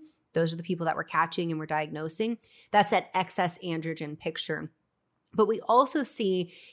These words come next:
issues just in the general population of insufficient progesterone in the wake of normal or sometimes excessive, uh, estrogen. So this lends itself to those P M S symptoms that people have been led to believe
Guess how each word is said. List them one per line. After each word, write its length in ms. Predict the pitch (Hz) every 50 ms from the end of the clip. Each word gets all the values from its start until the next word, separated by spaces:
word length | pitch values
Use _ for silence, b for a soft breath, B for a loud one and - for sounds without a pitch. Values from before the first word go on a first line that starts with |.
| B B -
issues 640 | 226 233 226 - - 220 196 190 185 180 - - -
just 240 | - 196 - -
in 140 | 240 233 214
the 60 | 196
general 340 | 170 165 196 202 220 226 202
population 880 | 190 196 175 - 180 170 170 180 196 208 - - 208 185 175 170 165 170 _ _ -
of 160 | 185 190 180 - _ -
insufficient 840 | 269 269 277 277 269 - 254 - - 208 185 - - 214 185 - -
progesterone 880 | - 175 170 170 147 151 - - - 233 254 277 302 311 320 311 311 - - - _ - 160 190 180 170 _
in 220 | - 247 247 254 247
the 80 | 240
wake 260 | 214 202 208 202 202 -
of 220 | - 196 185 170 180
normal 480 | 175 170 170 180 185 202 208 214 220
or 120 | 202 - 180
sometimes 440 | - - 170 180 180 180 175 170 -
excessive, 600 | - - - - 170 160 160 - 170 160 151 156 - _ _ - - -
uh, 220 | 170 165 156 147
estrogen. 540 | - 170 165 - - - 156 - - - 165
So 280 | - - 180 160 156 B B B B B B B
this 240 | 208 247 247 247 240
lends 240 | 240 226 226 214
itself 380 | 220 190 - - 202 190 185 -
to 100 | - 190
those 220 | 175 175 170 170
P 280 | - - - - 226 208
M 100 | 180 170
S 220 | 165 165 175 - -
symptoms 580 | - 202 208 202 - 226 226 233 233 233 226
that 160 | - 175 - -
people 260 | - 202 185 190 190
have 160 | 185 185 170
been 180 | 175 160 160 165
led 220 | 175 175 175 170
to 100 | - 185
believe 340 | 170 165 170 175 175 170